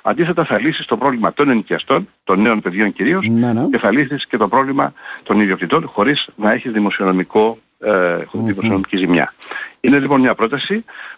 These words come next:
Speaker 1: που τους έχουμε κάνει, την συζητούν αυτή τη στιγμή και εμείς είμαστε σε θέση να ξέρουμε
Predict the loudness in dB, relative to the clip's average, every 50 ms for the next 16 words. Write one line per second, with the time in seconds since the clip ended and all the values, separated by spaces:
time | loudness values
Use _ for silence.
0 | _ _ 0 0 0 0 -2 -2 -2 -2 0 2 0 0 2 2 0 2 0 -2
1 | -4 -6 -10 -18 -20 -20 -20 -20 _ _ 0 2 2 2 0 -2 -4 -2 -2 -2
2 | -2 0 2 2 2 2 0 -4 -6 -4 -2 -2 -2 0 2 2 2 2 0 0
3 | 0 0 0 2 2 2 2 0 0 -4 -4 -2 0 0 0 -2 -4 -6 -6 -4
4 | -2 -2 0 0 0 0 0 0 0 2 2 2 0 -2 -2